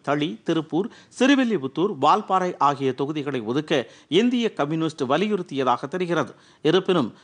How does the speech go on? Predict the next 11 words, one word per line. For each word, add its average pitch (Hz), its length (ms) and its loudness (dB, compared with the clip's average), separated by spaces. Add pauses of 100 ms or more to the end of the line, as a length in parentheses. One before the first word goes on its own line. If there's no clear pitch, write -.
இறுதி 226 360 4
முடிவு 147 300 0
எடுக்கப்படவில்லை. 156 640 0 (300)
இன்று 160 220 -2
காலை 226 340 4
எந்தெந்த 233 340 -2
தொகுதிகள் 175 480 -2
என்பது 147 300 -2
பற்றி 143 240 -4
அறிவிக்கப்படும் 143 680 -4
என 135 260 -2